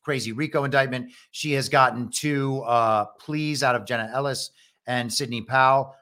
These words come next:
What happens with those if this is wiped away? There is no evidence in this case that could possibly ever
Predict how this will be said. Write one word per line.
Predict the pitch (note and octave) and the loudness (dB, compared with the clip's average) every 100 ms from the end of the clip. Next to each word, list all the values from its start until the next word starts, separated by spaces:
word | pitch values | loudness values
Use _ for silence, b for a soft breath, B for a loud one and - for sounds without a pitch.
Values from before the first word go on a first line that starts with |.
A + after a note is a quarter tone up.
| - | -4
What | A#2+ B2 | 0 2
happens | B2 B2+ A2+ | 2 0 -6
with | A#2 G#2 | -4 0
those | E3+ E3+ D#3 D3+ | 2 2 0 -6
if | C3+ C#3 | -8 -6
this | C#3+ | -6
is | C#3 A#2+ | -4 0
wiped | C#3+ C3+ | 0 0
away? | C3 C#3 C3 B B B _ | 0 2 0 B B B _
There | D#3 E3 | 0 2
is | C3 | 2
no | D#3+ G3+ | 4 6
evidence | G3 F3 E3 C#3 - | 6 4 2 -2 -4
in | D3 D3 | -4 -2
this | C#3 C#3 | -4 -4
case | D3 C3+ B2 | -2 -2 -2
that | A#2+ | -4
could | - A#2+ | -6 -12
possibly | - B2+ C#3 D#3 B2+ C3+ A#2 | -4 0 0 -2 -6 -6 0
ever | C#3 A#2+ C3 A#2 | 0 0 0 0